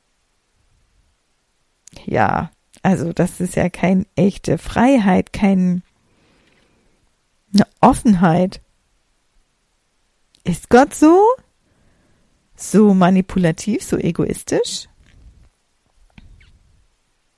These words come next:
Ich denke, es ist gut, wenn wir darüber nachdenken, was ist denn sein Wille?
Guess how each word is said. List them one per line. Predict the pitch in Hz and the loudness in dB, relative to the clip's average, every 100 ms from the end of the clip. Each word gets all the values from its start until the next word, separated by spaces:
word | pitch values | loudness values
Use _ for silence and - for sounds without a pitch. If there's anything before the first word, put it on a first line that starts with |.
| _ _ - - - - - - _ _ _ | _ _ -20 -20 -20 -20 -20 -20 _ _ _
Ich | 277 277 | -4 -2
denke, | 311 320 | -2 -2
es | - | -4
ist | 233 - | -6 -6
gut, | - 262 370 392 - | -6 -2 0 0 0
wenn | 262 247 | 2 4
wir | 254 247 233 - | 4 4 2 0
darüber | 240 - 240 | -2 -2 0
nachdenken, | 247 254 294 311 - 240 226 | 0 0 -2 -4 -2 -4 -2
was | 233 - - | -2 -4 -8
ist | - - | -8 -2
denn | 415 269 | -2 -2
sein | - 202 202 196 175 | -2 0 0 0 0
Wille? | 220 214 220 185 185 | 0 2 2 0 -4